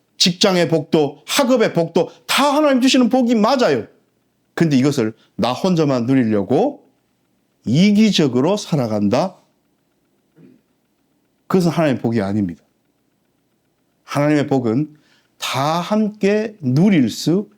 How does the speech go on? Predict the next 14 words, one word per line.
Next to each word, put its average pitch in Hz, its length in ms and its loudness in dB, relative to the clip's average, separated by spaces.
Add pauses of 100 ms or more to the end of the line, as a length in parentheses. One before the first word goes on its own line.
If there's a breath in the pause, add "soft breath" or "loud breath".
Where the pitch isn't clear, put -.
있어야 110 600 -2 (240)
합니다. 92 360 -6 (1200)
새해가 247 420 2
되었어요. 117 520 -2 (680)
서로에게 208 420 0
덕담해요. 170 580 0
새해 151 300 -2
복 156 160 0
많이 139 300 0
받으시라고. 113 480 -6 (1700)
근데 220 180 2
우리가 214 200 2
모르면 147 920 2
넘어가겠는데 123 840 0